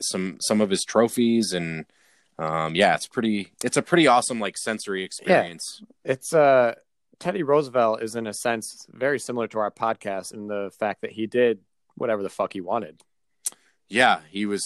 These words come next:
Speaker 1: super varied. He was a, he was an expert in a lot of things, but he also, I mean, he had so many interests.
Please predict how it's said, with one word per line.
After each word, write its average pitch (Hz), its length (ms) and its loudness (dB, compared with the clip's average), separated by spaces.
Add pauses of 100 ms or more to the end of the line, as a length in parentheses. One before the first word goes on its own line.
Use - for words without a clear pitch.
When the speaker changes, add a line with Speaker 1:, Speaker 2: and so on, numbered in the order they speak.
(100)
Speaker 1:
super 113 280 0
varied. 90 400 0
He 90 380 -10
was 92 240 -8
a, 101 140 -6
he - 160 -4
was 151 380 0 (420)
an 127 120 -2
expert 139 420 -4
in 135 100 0
a 120 80 -2
lot 113 200 2
of 113 80 -10
things, 117 360 -6
but 104 120 -10
he 107 140 -8
also, 110 320 -8
I 110 100 -8
mean, 113 140 -6
he 120 60 -6
had 117 140 -8
so 123 140 -4
many 101 240 -6
interests. 98 580 -10